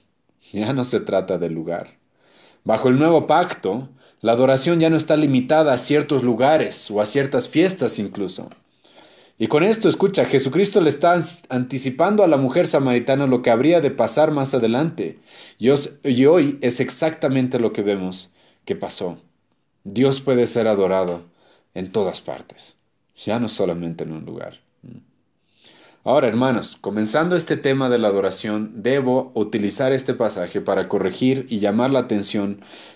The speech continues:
de algunas iglesias que al parecer intentan crear su propio monte Gerizim y su propio, o su propio monte en Jerusalén, ¿sí? Su propio templo en Jerusalén.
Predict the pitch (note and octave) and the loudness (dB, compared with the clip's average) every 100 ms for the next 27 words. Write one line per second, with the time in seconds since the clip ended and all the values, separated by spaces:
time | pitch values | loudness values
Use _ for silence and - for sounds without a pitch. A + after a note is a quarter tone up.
0 | - G#2+ A2 C3+ B2+ A#2 G#2+ C3+ C#3+ G2 | -2 0 2 2 0 -2 0 0 0 -2
1 | F2 A2+ - - G#2+ G#2+ A2+ A2 A2+ C#3+ | -4 -4 -8 -2 0 2 2 2 2 2
2 | B2+ B2+ C3 B2+ A#2+ - A2 A#2 - - | 2 2 0 0 -2 0 0 0 -2 -4
3 | - F#3 G3 F#3+ D#3+ D3+ C#3+ C3+ B2+ A#2 | 0 0 2 0 2 0 0 -2 0 -2
4 | - G#2+ G2+ G#2+ - - - - B2 C3+ | -2 -6 -6 -10 -20 -20 -18 -6 -2 -2
5 | B2+ D#3 D#3+ D3+ C#3 C3 B2+ D#3 C#3+ B2+ | 0 2 2 2 2 2 0 -4 -4 -2
6 | D3+ D#3+ D3 B2+ C3 B2+ A2+ G#2 G#2 F#2+ | 0 0 2 2 2 0 -2 -2 -4 -4
7 | G#2+ A2 B2 F2 - - G2+ G#2+ - B2 | -2 -2 -2 -6 -10 -6 -4 -4 -2 0
8 | B2 - B2+ B2+ A2 G2 G2+ F#2 - F2 | 0 2 2 2 0 -4 -2 -4 -4 -4
9 | E2+ - | -6 -10